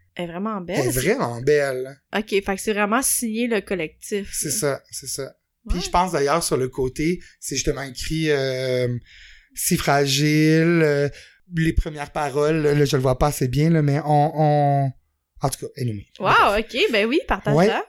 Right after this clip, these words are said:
Speaker 2: ben oui, c'est ça que je vais faire. Fait que, euh, voilà, Si fragile, puis tant qu'à être là, repassez-vous donc les bons vieux succès de Luc de la Rochelière, là, l'album, euh, Sauver mon âme, c'est excellent, cet
Speaker 1: Une
Speaker 2: album-là,
Speaker 1: très
Speaker 2: là.
Speaker 1: bonne idée, ça, Michael. Merci pour ça.
Speaker 2: Merci.
Speaker 1: Fait qu'on se voit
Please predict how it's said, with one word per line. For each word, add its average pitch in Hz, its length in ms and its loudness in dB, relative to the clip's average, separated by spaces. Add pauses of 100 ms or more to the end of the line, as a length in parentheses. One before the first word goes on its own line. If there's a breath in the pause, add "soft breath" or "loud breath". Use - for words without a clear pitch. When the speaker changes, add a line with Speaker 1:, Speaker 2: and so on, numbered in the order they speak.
(120)
Speaker 2:
ben 143 240 -2
oui, 190 140 2
c'est 151 100 -4
ça - 60 -4
que 170 100 2
je 165 60 2
vais 156 60 2
faire. 202 340 -2
Fait 165 140 -2
que, - 120 -4
euh, 139 640 -2
voilà, 170 280 0
Si - 60 -6
fragile, 175 600 -2
puis 131 440 -6
tant 175 140 0
qu'à 175 120 0
être 151 140 -2
là, 180 180 -2
repassez-vous 139 540 -4
donc 165 260 -2
les 156 120 0
bons 147 160 -4
vieux 151 140 -8
succès - 340 -4
de 170 60 -4
Luc 156 120 -8
de 156 60 -4
la 151 120 -2
Rochelière, 156 420 -4
là, 156 100 2
l'album, 156 500 0
euh, 143 500 -6
Sauver 151 220 -4
mon 147 180 -2
âme, 156 340 -4
c'est 180 300 -8
excellent, 160 480 -2
cet - 100 -8
Speaker 1:
Une 170 80 0
Speaker 2:
album-là, 160 360 0
Speaker 1:
très - 60 0
Speaker 2:
là. 359 120 2
Speaker 1:
bonne 247 100 -2
idée, 220 180 -2
ça, 202 160 -8
Michael. 190 340 -2
Merci 226 280 -4
pour - 180 -8
ça. 220 360 -2
Speaker 2:
Merci. 147 720 -6
Speaker 1:
Fait 247 100 2
qu'on 247 180 -2
se 226 40 -8
voit 349 100 4